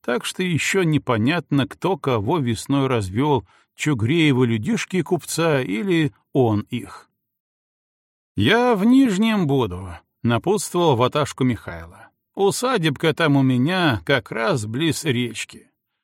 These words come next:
Поночевать можете сколь хотите. Вернетесь и с честью да с людьми хорошо, а ежели по пути богатств ордынских прихватите,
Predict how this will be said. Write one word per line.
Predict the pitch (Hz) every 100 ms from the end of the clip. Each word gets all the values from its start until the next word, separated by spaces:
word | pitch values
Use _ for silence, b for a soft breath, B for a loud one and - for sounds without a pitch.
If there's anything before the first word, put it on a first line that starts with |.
| _
Поночевать | 180 190 165 - 139 131 190 175 -
можете | 135 190 139 - 170 160
сколь | - 165 139
хотите. | - 131 110 - - _ _ _ _ _ _ _ _
Вернетесь | 135 139 131 131 262 214 214 196 - - -
и | 165
с | 135
честью | - 220 233 - - 165 143
да | 156
с | -
людьми | 147 127 113 214 240 247
хорошо, | - 131 117 - - 123 127 107 b b b b
а | - 123
ежели | 113 180 233 147 180 165
по | -
пути | 143 139 117 - 190 190
богатств | 127 123 107 208 202 - -
ордынских | - 131 101 151 143 - 135 -
прихватите, | 131 - 120 - 123 - 123